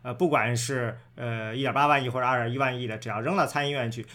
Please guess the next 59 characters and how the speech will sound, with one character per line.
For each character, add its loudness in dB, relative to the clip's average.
那 0
些 4
今 0
年 4
面 2
临 0
连 0
任 0
的 -2
共 -4
和 0
党 -4
参 -2
议 -4
员， -8
他 2
们 -2
就 -2
都 0
得 -2
认 -2
真 0
的 2
考 -10
虑 -2
这 -4
个 -6
到 0
底 -10
是 -12
该 0
不 -2
该 -2
支 -6
持， -12
因 -10
为 -6
不 -2
支 -4
持 -6
的 0
话， 0
可 -10
能 -10
会 -8
对 -4
选 -12
情 -10
又 -6
会 -10
造 -8
成 -14
很 -16
大 -4
的 -12
负 -14
面 -12
影 -10
响。 -16